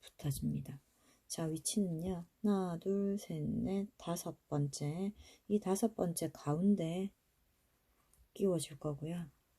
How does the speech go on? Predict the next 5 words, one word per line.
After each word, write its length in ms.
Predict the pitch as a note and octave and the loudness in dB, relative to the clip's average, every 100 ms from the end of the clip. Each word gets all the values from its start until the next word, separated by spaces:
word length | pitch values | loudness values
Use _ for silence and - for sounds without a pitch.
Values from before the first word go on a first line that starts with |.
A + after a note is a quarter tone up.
| _ _ _ _ _ _ | _ _ _ _ _ _
자, 480 | - D#3 D#3 D3+ D3+ - _ | -10 -4 -4 -4 -8 -16 _
다섯 360 | - G#3+ B3 A#3+ | 0 4 4 2
번째 340 | F3+ E3 E3 | 0 0 -2
망에, 580 | D3 C#3+ E3+ G#3+ B3 C4 - - - - _ _ - - - - - - - - _ - - - - - - - F#3+ | 2 2 4 6 6 4 -6 -20 -20 -20 _ _ -20 -20 -20 -20 -20 -20 -20 -20 _ -20 -20 -20 -20 -20 -20 -12 -6
음, 340 | G3 G3+ | -4 -4